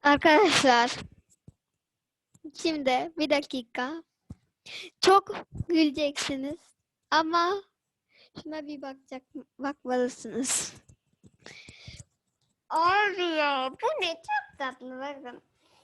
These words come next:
Bu kim? Bu kim? Bakın şöyle. Bu kim?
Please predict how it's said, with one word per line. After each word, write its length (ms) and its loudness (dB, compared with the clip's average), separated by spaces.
Bu 60 -6
kim? 300 0
Bu 40 2
kim? 180 6
Bakın 340 -12
şöyle. 520 -6
Bu 180 4
kim? 220 6